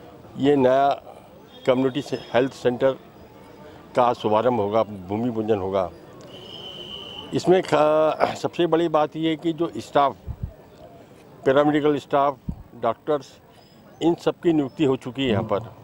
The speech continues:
अब ये अस्पताल सुचारू रूप से काम कर सकता है। जब बिल्डिंग बनेगी, ऑपरेशन थिएटर बनेंगे,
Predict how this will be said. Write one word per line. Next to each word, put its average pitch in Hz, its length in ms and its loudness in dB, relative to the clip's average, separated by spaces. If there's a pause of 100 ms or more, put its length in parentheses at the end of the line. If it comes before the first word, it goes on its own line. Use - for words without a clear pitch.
(1200)
अब 147 140 0
ये 180 100 4
अस्पताल 165 500 2
सुचारू 143 420 0
रूप 147 160 -4
से 160 160 -4
काम 135 240 0
कर 135 140 -4
सकता 120 300 -4
है। 101 200 -4 (120)
जब 131 180 -2
बिल्डिंग 139 340 0
बनेगी, 139 340 2
ऑपरेशन 139 440 -2
थिएटर 123 280 -2
बनेंगे, 139 440 2